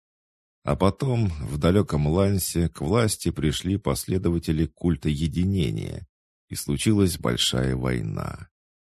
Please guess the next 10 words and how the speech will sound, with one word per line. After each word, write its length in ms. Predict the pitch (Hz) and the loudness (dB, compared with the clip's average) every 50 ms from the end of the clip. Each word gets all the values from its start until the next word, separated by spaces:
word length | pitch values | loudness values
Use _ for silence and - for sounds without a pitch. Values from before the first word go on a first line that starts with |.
| _ _ _ | _ _ _
Еретики 720 | - - 85 85 92 85 - 110 - - - 123 123 113 90 | 0 2 6 6 6 6 4 2 0 0 0 0 2 2 2
всерьез 640 | 78 - - - 78 85 98 110 123 110 - - 67 | 2 0 0 0 2 2 4 4 2 2 2 0 0
вознамерились 840 | 76 78 71 78 82 85 92 104 104 - 92 87 85 85 80 - | 0 0 2 2 2 4 4 4 4 2 2 4 2 2 0 0
распространить 840 | - - 69 - - - 76 73 71 - - - 80 85 95 95 85 - | -4 -4 -4 -4 -2 -2 0 0 0 -2 -2 0 0 2 2 0 0 -2
свое 340 | - 58 71 82 85 82 | -4 0 2 2 2 2
влияние 680 | 73 69 67 73 82 90 95 90 87 85 82 82 76 64 | 2 0 0 2 4 4 4 4 4 4 4 4 2 2
на 160 | 64 71 71 | 0 -2 -2
все 260 | - - - - 90 | -2 -2 -2 -2 -2
святые 460 | - - - 85 80 - - 90 85 78 | -2 -2 -2 -4 -4 -2 0 0 0 0
земли, 640 | 73 76 117 92 85 76 64 50 50 50 50 - | -2 -2 0 0 2 2 0 -2 -4 -6 -8 -8